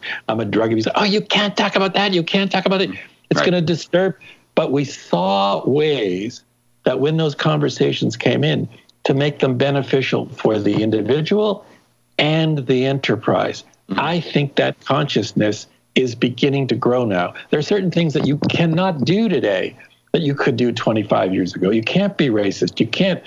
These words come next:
Speaker 1: put down women.
Speaker 2: Mm-hmm.
Speaker 1: You can't in-, pollute the environment. You know, it just, it's no longer permissible. So on a little longer timeline, it, you, people are beginning to see, you know, business is not solid. It, it,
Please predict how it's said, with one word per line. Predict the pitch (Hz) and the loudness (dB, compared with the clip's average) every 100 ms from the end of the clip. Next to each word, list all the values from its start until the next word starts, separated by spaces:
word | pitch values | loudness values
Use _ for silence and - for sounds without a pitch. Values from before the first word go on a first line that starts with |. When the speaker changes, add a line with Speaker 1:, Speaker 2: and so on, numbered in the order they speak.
| - - | -14 -4
Speaker 1:
put | - - 120 | -2 0 0
down | 117 101 | 0 2
women. | 98 95 92 | 2 2 0
Speaker 2:
Mm-hmm. | 92 95 92 | -4 -10 -4
Speaker 1:
You | - | -2
can't | - 180 190 175 | 0 0 2 0
in-, | - 147 - | -2 -2 0
pollute | - 143 131 123 123 | 0 2 2 0 0
the | 110 | 0
environment. | 104 98 98 - - - - | 2 0 0 -2 -8 -16 -4
You | - 156 | 0 2
know, | 170 - - | 0 -2 -2
it | - - | -2 0
just, | 180 - | -2 0
it's | 147 - | -2 0
no | 151 165 | 0 2
longer | 151 143 139 139 | 2 0 0 -2
permissible. | - 156 175 131 - - - - | 0 0 0 0 -2 -2 -6 -2
So | 165 147 | -2 0
on | 143 156 | 0 0
a | 143 | 2
little | 175 196 160 | 2 0 0
longer | 127 147 180 165 131 | 0 2 2 0 -2
timeline, | - 160 185 190 175 117 104 107 - - _ _ _ _ | -2 0 2 2 2 0 0 -2 -4 -12 _ _ _ _
it, | 156 160 - - | -2 -2 -4 0
you, | 143 180 - 170 - | 2 2 -2 -6 -2
people | 196 190 196 | -2 0 2
are | 175 | 2
beginning | 135 127 139 160 151 | 0 0 0 0 0
to | 131 | -2
see, | - 165 147 110 113 - - _ _ _ - | 0 2 2 0 -4 -12 -18 _ _ _ -4
you | - 175 180 170 | -2 0 2 2
know, | 175 | 2
business | 139 180 185 214 165 | 2 0 0 0 2
is | 170 143 | 0 2
not | 175 175 | 0 -2
solid. | - - 185 202 196 95 | -6 -2 0 2 2 0
It, | - 135 - | 0 -2 0
it, | 160 - | -2 -2